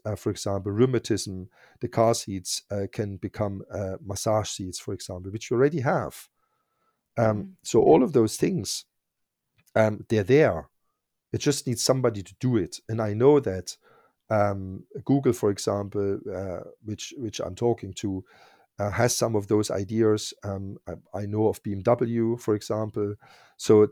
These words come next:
Speaker 1: this stuff is already flowing around. It just needs,
Speaker 2: Mm.
Speaker 1: you know, a bit more drive behind it. And again, the drive is, how do I make money with this?
Speaker 2: Yeah.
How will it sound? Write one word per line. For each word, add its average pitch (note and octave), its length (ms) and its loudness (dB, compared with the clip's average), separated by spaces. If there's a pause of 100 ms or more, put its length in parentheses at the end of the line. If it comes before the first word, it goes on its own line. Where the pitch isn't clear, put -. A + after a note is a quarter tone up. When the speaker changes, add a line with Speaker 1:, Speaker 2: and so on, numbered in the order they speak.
Speaker 1:
this - 160 4
stuff - 280 2
is A2 100 -4
already G#2+ 600 0
flowing A2 440 4
around. A2+ 540 -2
It G#2+ 120 -8
just - 360 -4
needs, A2 440 -6
Speaker 2:
Mm. F#3 120 -20 (1300)
Speaker 1:
you C3+ 100 4
know, G2+ 320 -2 (800)
a A2 60 -2
bit B2 240 4
more G#2+ 400 6
drive A2 400 4
behind G#2 420 -4
it. G2 240 -8 (560)
And A2 120 0
again, A2 580 2 (280)
the A2+ 80 -4
drive B2+ 500 6
is, G#2+ 460 -6
how A2+ 160 0
do A#2 100 2
I G#2+ 100 2
make G#2 380 -6
money G#2+ 240 -4
with E2+ 160 -10
this? - 320 -8 (800)
Speaker 2:
Yeah. E3 380 -18